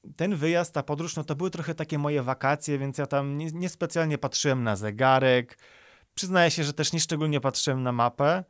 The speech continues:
E, czytałem książki, rozmawiałem z ludźmi i dopiero któregoś dnia już w Rumunii się zorientowałem, że, że coś jest nie tak.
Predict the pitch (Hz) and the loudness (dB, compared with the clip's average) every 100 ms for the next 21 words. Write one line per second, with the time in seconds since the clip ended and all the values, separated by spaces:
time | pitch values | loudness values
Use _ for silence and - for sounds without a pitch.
0 | _ _ _ _ - 135 135 135 - - | _ _ _ _ -2 2 4 2 -2 -4
1 | - 185 160 135 - 147 147 - 135 123 | 4 4 4 0 4 4 4 2 2 2
2 | 117 110 117 117 113 135 143 135 135 135 | 2 2 2 0 0 0 0 -2 -2 -4
3 | - _ _ _ - _ - 127 139 208 | -8 _ _ _ -14 _ -6 -4 0 0
4 | 208 - 185 180 147 135 175 131 113 113 | 0 0 0 0 0 0 -2 0 -2 -2
5 | 110 120 180 190 147 135 139 139 160 147 | -2 -2 -4 -4 -4 -2 -4 -4 -4 -2
6 | 151 151 139 139 139 135 135 - _ _ | 0 -2 -2 0 2 2 -2 -10 _ _
7 | _ _ _ _ 147 190 175 147 127 120 | _ _ _ _ -10 -8 -8 -6 -2 -2
8 | 104 - | -2 -2